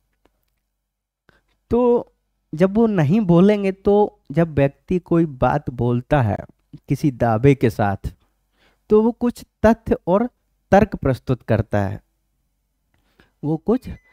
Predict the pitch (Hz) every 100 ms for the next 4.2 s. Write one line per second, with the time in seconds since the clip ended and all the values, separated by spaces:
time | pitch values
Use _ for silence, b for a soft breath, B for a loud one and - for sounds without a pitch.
0 | _ _ - 240 - - - 180 180 -
1 | 180 226 320 - _ - 165 151 - 170
2 | - 117 131 131 127 247 240 - _ _
3 | 165 185 220 226 220 226 - 185 147 120
4 | - 110